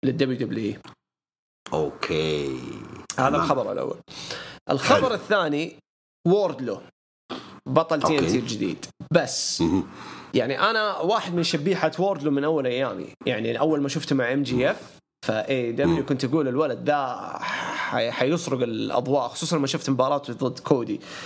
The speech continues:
Speaker 1: في القفص.
Speaker 2: مم.
Speaker 1: من هناك اقتنعت
Speaker 2: مم.
Speaker 1: إنه ولد مجرد مستقبل، بس برضو مو مكانه إيه دبليو، مكان، مكانه مكان دبليو دبليو إي. وكانت أعين دبليو دبليو إي عليه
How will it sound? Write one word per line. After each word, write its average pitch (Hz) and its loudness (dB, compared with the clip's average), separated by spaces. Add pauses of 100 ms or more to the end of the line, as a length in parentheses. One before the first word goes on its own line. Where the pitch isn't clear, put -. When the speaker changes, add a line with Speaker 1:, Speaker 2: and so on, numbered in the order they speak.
(140)
Speaker 1:
في - 2
القفص. 123 0 (100)
Speaker 2:
مم. 165 2
Speaker 1:
من 143 8
هناك 160 2
اقتنعت 143 2
Speaker 2:
مم. 127 0
Speaker 1:
إنه 127 2
ولد 139 2
مجرد 131 2
مستقبل، 127 0
بس 131 -2
برضو 151 2
مو 143 4
مكانه 135 0
إيه 113 0
دبليو، 110 -2
مكان، 123 0 (480)
مكانه 170 2
مكان 127 0
دبليو 120 -2
دبليو 113 -2
إي. 127 2
وكانت 160 0
أعين 226 0
دبليو 233 2
دبليو 202 0
إي 196 2
عليه 202 0